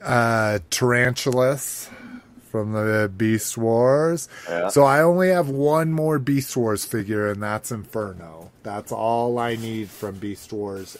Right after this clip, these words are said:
Speaker 1: ever, ever again. Thank God. Um,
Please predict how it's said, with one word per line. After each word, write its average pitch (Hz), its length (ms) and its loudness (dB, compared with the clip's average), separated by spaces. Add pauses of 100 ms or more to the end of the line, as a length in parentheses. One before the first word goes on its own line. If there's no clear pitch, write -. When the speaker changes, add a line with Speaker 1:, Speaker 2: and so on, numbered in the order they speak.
(120)
Speaker 1:
ever, 113 540 -6
ever 104 400 -8
again. 87 480 -14 (480)
Thank 113 240 -8
God. 90 400 -14 (760)
Um, 110 720 -2